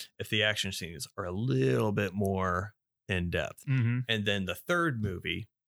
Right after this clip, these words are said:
Speaker 1: you add a little bit more to the arrangement of the song. So then you have the full Batman theme. The whole,
Speaker 2: Ah, yeah.
Speaker 1: everything is growing with the character.
Speaker 2: Right.
Speaker 1: So you have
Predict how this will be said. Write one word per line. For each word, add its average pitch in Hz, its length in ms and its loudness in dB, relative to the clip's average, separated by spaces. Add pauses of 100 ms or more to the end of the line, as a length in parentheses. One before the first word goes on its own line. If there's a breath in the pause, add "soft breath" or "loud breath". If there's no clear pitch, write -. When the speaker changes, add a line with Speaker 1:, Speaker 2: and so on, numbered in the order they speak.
(920)
Speaker 1:
you 110 160 -2
add 101 200 2
a 95 60 -2
little 98 240 -2
bit 101 180 -2
more 101 300 -2
to - 160 -8
the 107 120 2
arrangement 101 480 0
of 92 60 -4
the 90 60 -8
song. 90 440 -2 (100)
So 123 180 0
then 110 260 -2
you 101 120 -6
have 101 180 -6
the 98 80 -10
full 95 420 -2
Batman 87 600 -2
theme. 87 320 -8 (340 loud breath)
The 104 100 0
whole, 120 260 2
Speaker 2:
Ah, 156 180 4
yeah. 123 140 2
Speaker 1:
everything 147 580 2
is 113 160 0
growing 113 580 2
with 98 300 -2
the 98 100 0
character. 92 400 -2
Speaker 2:
Right. 117 240 4 (360 loud breath)
Speaker 1:
So - 200 2
you 110 220 0
have 131 560 0